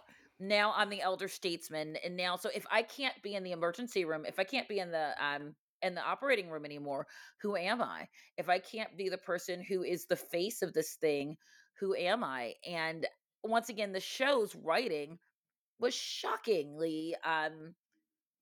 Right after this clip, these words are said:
for a show that usually has, like, four or five, three or four, at least three or four different cases happening, and everything's happened at this hospital. Like, you know, like, attacks, like, at one point, somebody took the,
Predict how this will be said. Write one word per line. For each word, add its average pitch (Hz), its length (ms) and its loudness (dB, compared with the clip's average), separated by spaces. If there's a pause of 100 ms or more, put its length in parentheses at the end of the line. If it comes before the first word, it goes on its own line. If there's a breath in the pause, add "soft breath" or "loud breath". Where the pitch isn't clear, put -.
(540)
for 247 160 8
a 240 40 4
show 254 220 6
that 233 220 2
usually 220 380 -2
has, 202 260 0
like, 185 140 0
four 220 220 0
or 220 40 0
five, 208 320 2
three 262 160 0
or 269 60 2
four, 233 200 0
at 165 80 -2
least 220 200 -4
three 240 100 0
or 247 60 4
four 214 180 0
different 196 300 -4
cases 190 380 -2
happening, 156 340 0
and 233 160 0 (200)
everything's 214 480 0
happened 156 240 -4
at 147 40 -6
this 156 100 -10
hospital. 135 500 0 (380 loud breath)
Like, 175 320 4 (420)
you 202 140 2
know, 165 440 2
like, 165 180 2
attacks, 226 360 2
like, 196 120 0
at 180 80 0
one 214 180 0
point, 214 320 -4
somebody 202 560 0
took - 320 -6
the, 170 480 0